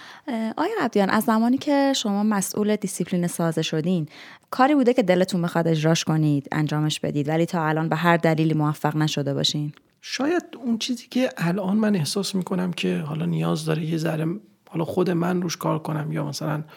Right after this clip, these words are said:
Speaker 2: شکل بدم این قضیه رو، یه خورده روی جانشین پروری تو بخش خودمون، من فکر می‌کنم یه ذره، م، ما یه ضعفایی داریم. یعنی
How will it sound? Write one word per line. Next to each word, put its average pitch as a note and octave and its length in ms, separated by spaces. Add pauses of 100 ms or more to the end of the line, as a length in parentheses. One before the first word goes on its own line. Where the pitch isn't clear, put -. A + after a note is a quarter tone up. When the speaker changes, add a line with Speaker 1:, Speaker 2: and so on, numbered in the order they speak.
(520)
Speaker 2:
شکل - 500
بدم D#3 180
این D#3 140
قضیه D#3+ 260
رو، G#3 60
یه B3 120
خورده C4 340
روی B3 380 (340)
جانشین D#3+ 600
پروری D#3 600
تو F3+ 120
بخش D3 300
خودمون، E3 320
من E3+ 140
فکر E3+ 140
می‌کنم E3 240
یه D#3+ 120
ذره، D3+ 520 (880)
م، - 60 (360)
ما E3 180
یه F3+ 80
ضعفایی D#3 680
داریم. - 360 (160)
یعنی F#3 360